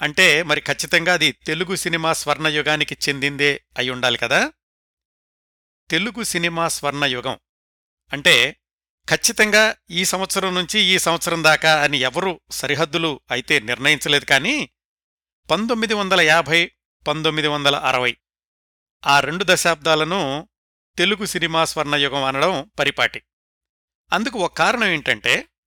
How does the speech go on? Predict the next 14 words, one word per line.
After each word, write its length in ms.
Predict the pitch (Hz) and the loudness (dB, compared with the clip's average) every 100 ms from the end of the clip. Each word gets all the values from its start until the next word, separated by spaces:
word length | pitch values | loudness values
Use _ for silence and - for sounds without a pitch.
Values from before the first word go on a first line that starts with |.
| _ _ _ _ - | _ _ _ _ 0
ఆ 140 | 160 | 2
రోజుల్లో 580 | 220 156 113 117 160 269 _ _ _ _ _ _ | 2 0 -4 -4 -4 -4 _ _ _ _ _ _
ఆరోగ్యకరమైన 960 | 127 180 208 185 190 - 160 165 196 208 | 0 2 2 0 -2 0 0 0 -2 -2
మానవ 440 | 143 139 190 185 | 0 -2 0 -2
సంబంధాలను 680 | 156 156 156 151 143 143 139 | -2 -2 -4 -2 -2 0 -4
చిత్రిస్తూ, 680 | - - 135 - - 190 269 _ _ _ _ _ _ | -10 -10 -8 -8 -8 -12 -12 _ _ _ _ _ _
వీలైనంతలో 880 | 139 180 226 226 214 202 202 220 233 - _ | -10 -2 2 2 2 0 0 0 0 -6 _
ప్రేక్షకులకు 680 | 170 190 190 196 175 - 139 | -2 0 -2 -2 -2 -2 -6
ఉదాత్తమైన 600 | 131 139 185 - 185 180 160 | -6 2 2 2 2 2 2
సందేశాన్ని 720 | 151 143 156 - 151 147 139 - | -2 0 2 2 2 0 -4 -8
అందిస్తూ, 540 | 127 139 - 180 233 _ _ _ _ _ _ _ _ _ | -8 -8 -6 -8 -10 _ _ _ _ _ _ _ _ _
సినిమాల్లోని 720 | - 180 240 240 233 220 214 | -8 0 2 2 2 2 0
పాత్రల్ని 640 | - 151 196 214 202 196 190 | -2 -2 -2 0 0 0 -2
కూడా 520 | 160 175 170 131 | -2 2 4 2